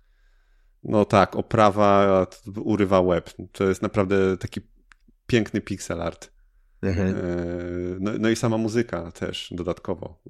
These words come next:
Speaker 1: To, to jest taki ośmiobitowy ambient, bym to nazwał. Oczywiście są kawałki żywsze, nawet z takim mocniejszym bitem, ale tak. E,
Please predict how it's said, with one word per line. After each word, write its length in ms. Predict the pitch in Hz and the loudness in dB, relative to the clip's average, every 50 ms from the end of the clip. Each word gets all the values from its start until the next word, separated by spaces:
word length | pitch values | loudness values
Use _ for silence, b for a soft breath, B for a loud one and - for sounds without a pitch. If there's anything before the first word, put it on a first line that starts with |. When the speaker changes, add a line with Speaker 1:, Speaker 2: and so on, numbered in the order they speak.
| 143 110 - | -20 -20 -16
Speaker 1:
To, 120 | - - 92 90 87 92 | -14 -12 -12 -12 -12 -12
to 320 | 87 87 92 - - - | -14 -14 -14 -12 -12 -12
jest 100 | 87 - | -10 -10
taki 320 | - - - - - 95 | -10 -10 -6 -6 -6 -6
ośmiobitowy 560 | - - - - 95 87 95 - - 92 90 - | -6 -8 -8 -8 -10 -10 -8 -6 -6 -6 -4 -4
ambient, 340 | 95 90 87 90 82 82 | -4 -4 -4 -4 -6 -6
bym 140 | - 87 85 | -6 -8 -10
to 100 | - 87 | -8 -8
nazwał. 520 | 85 85 82 80 82 87 87 87 98 101 B B B B B B | -8 -8 -8 -8 -6 -6 -4 -4 -4 -6 B B B B B B
Oczywiście 320 | - - - 117 - - 104 | -12 -10 -8 -8 -6 -6 -4
są 160 | - 113 101 | -4 -4 -4
kawałki 420 | - 113 101 107 107 104 - 107 95 | -4 -2 -2 -2 -2 -4 -4 -4 -2
żywsze, 500 | 110 120 110 - - - 90 92 101 98 b b b b b b b _ - | 0 0 0 -2 -2 -2 -2 -2 -2 -4 b b b b b b b _ -14
nawet 440 | - 95 95 90 95 98 92 92 - | -10 -8 -6 -4 -2 -2 -2 -2 -4
z 40 | - | -10
takim 220 | - - - 95 | -10 -8 -6 -4
mocniejszym 400 | 92 92 - 107 98 - - 87 | -4 -4 -2 -4 -4 -4 -6 -8
bitem, 320 | 85 87 - 92 90 101 101 b b b b b b b b _ - | -8 -6 -6 -4 -4 -4 -6 b b b b b b b b _ -6
ale 840 | 87 85 87 90 90 90 92 92 92 92 95 92 92 92 92 95 - - _ | -4 -2 0 0 0 0 0 0 0 0 0 0 0 -2 -2 -4 -6 -8 _
tak. 520 | - 110 92 87 87 - - - - _ - | -4 -4 -2 -2 -4 -6 -10 -20 -20 _ -14
E, 40 | 117 | -12